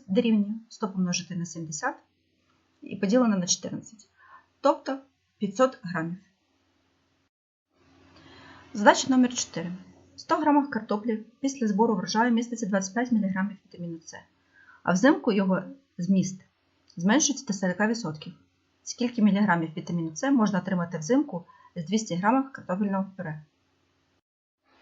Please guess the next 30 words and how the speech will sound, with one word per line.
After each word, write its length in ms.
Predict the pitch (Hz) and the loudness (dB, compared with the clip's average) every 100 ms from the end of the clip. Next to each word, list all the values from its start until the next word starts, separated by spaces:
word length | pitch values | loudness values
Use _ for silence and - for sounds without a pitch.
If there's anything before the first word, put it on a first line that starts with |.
| _ _ _ - | _ _ _ 2
Розв'язання. 560 | 285 311 220 160 165 - - | 2 4 0 0 -4 -10 -8
Якщо 220 | 208 208 349 | -2 0 0
в 40 | |
сто 160 | - 294 | 2 4
грамів 320 | 240 233 226 | 4 4 2
картоплі 400 | 196 190 190 185 | -2 -4 -2 2
міститься 360 | 240 - 208 | 2 0 -4
двадцять 260 | 185 214 - | -2 -2 0
п'ять 180 | 226 226 | -2 0
міліграмів 420 | 180 190 196 190 | 0 2 2 0
вітаміну 380 | 190 175 170 165 | -4 -6 -8 -8
С, 240 | - 277 311 _ _ _ _ _ | -6 -8 -8 _ _ _ _ _
то 80 | 202 | -2
вся 160 | 254 | 0
кількість 400 | 240 240 - 208 | 2 0 -2 -4
вітаміну 340 | 196 202 190 185 | -4 0 0 0
С 160 | - 269 | 0 -2
у 120 | 196 | -2
двісті 480 | 190 196 - 175 185 _ _ | -2 -4 -4 -8 -10 _ _
грамах 340 | 202 196 185 180 | 0 4 4 0
картоплі 420 | - - 160 175 | -8 -8 -8 -6
буде 320 | 175 175 170 - _ - | -8 -8 -12 -16 _ 0
двадцять 260 | 190 196 | 0 0
п'ять 180 | - 285 | -2 -2
помножити 480 | 220 190 214 - - | 0 0 0 -2 -4
на 120 | 185 | -4
два, 240 | - - - | -4 -12 -14
тобто 180 | 220 - | -12 -10
п'ятдесят 420 | - - 185 214 | -12 -10 -6 -4
міліграмів. 440 | 190 175 180 143 | -4 -4 -6 -10